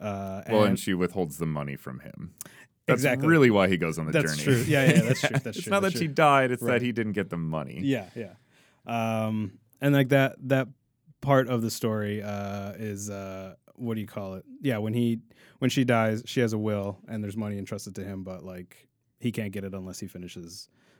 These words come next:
Speaker 1: this epic novel that he's, he's writing throughout the movie and stuff. But, um,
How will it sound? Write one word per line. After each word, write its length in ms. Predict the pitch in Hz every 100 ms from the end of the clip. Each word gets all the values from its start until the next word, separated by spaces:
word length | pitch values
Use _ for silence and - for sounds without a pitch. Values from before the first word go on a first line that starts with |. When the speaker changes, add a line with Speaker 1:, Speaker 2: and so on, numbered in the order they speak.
| -
Speaker 1:
this 140 | 104
epic 240 | 113 104 92
novel 380 | 92 87 85 85
that 160 | - 85 _
he's, 360 | - 90 - -
he's 180 | 110 95
writing 260 | 90 90
throughout 220 | 90 90 -
the 60 |
movie 280 | 90 90 85
and 120 | 80
stuff. 360 | - - - -
But, 220 | 101 92 -
um, 460 | 92 92 92 90